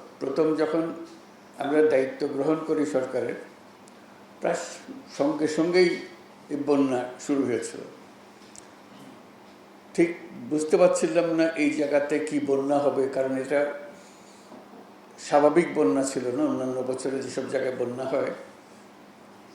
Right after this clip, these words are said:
এটা সম্পূর্ণ ভিন্ন জায়গার বন্যা।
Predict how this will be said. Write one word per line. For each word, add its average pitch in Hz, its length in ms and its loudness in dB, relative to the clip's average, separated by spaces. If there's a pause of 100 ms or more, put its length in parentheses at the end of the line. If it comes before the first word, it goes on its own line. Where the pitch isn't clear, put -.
এটা 135 420 0 (140)
সম্পূর্ণ 180 420 -2
ভিন্ন 135 460 0
জায়গার 113 260 -2 (100)
বন্যা। - 280 -10